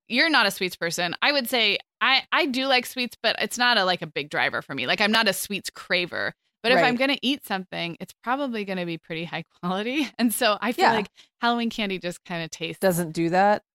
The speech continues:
Speaker 1: cheap.
Speaker 2: Yeah, it
Speaker 1: It, it just
Speaker 2: well,
Speaker 1: tastes like too much sugar and fake
Speaker 2: yeah.
Speaker 1: artificial everything.
Speaker 2: And I, and I, while I will say I'm not a big sweets person, I love, like, a square or two of good chocolate
Speaker 1: Yeah.
Speaker 2: or, you know, something like that. But just,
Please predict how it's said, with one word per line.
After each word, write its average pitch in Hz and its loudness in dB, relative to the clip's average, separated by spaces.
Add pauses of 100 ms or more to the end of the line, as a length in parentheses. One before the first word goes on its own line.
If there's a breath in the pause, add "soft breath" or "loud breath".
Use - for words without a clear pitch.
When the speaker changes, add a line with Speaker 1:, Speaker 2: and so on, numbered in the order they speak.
Speaker 1:
cheap. 294 0
Speaker 2:
Yeah, 135 4
it 135 -4
Speaker 1:
It, 220 0
it 240 0
just 269 4
Speaker 2:
well, 226 8
Speaker 1:
tastes 208 4
like 247 0
too 254 -4
much 240 0
sugar 220 0
and 185 -2
fake 185 -2
Speaker 2:
yeah. 143 0
Speaker 1:
artificial 175 -4
everything. - -12 (400)
Speaker 2:
And 240 6
I, 233 6
and 196 4
I, 220 8
while 180 6
I 175 8
will 175 4
say 160 2
I'm 160 2
not 170 4
a - 2
big 156 0
sweets - 0
person, 156 -2
I 175 4
love, 175 6
like, 156 2
a 156 -2
square 165 2
or 156 2
two 165 0
of 147 -4
good 151 0
chocolate 151 0
Speaker 1:
Yeah. 165 0
Speaker 2:
or, 156 4
you 190 -4
know, 139 -2
something 160 -6
like 139 -4
that. 139 4
But 170 -2
just, - -4